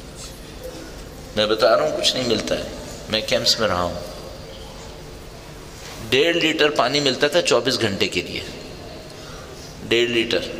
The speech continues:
इंसान के बदन को गर्मी में आठ गिलास पानी चाहिए कम से कम,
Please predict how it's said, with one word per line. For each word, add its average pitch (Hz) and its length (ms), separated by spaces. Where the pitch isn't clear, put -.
इंसान 117 440
के 131 80
बदन 117 300
को 127 120
गर्मी 113 340
में 131 100
आठ 117 380
गिलास 104 380
पानी 110 240
चाहिए 107 360
कम 98 220
से - 120
कम, 82 120